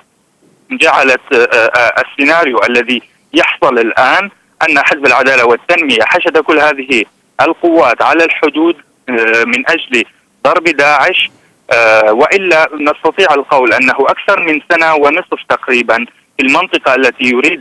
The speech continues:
حاليا أردوغان أن يجعلها منطقة عازلة على الحدود بع-، م-، بين تركيا وسوريا والممتدة من جرابلس إلى، آه،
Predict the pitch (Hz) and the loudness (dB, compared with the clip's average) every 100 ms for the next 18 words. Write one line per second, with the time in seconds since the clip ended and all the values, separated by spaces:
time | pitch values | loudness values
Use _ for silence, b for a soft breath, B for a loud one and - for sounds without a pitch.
0 | - - 131 147 143 127 123 123 123 139 | -6 -2 -2 -2 -2 0 0 -2 -2 0
1 | 120 117 117 127 131 120 127 127 127 123 | -2 -4 -2 -2 -2 0 0 -2 -4 0
2 | 110 151 135 120 101 113 104 139 123 120 | 0 0 0 0 0 0 -2 -4 -6 -4
3 | 113 120 110 123 117 113 117 117 117 B | -2 0 -2 -2 -2 0 0 0 -2 B
4 | B _ - 135 - 120 117 120 - 156 | B _ -6 -6 -2 0 2 0 0 -2
5 | 143 127 110 B _ - 127 127 131 - | 0 0 0 B _ -2 0 2 0 -2
6 | 160 131 120 117 123 120 135 147 151 175 | -2 -2 -2 -2 0 2 2 0 0 -2
7 | - 135 120 113 110 110 110 110 107 | -2 -2 2 2 2 2 2 2 0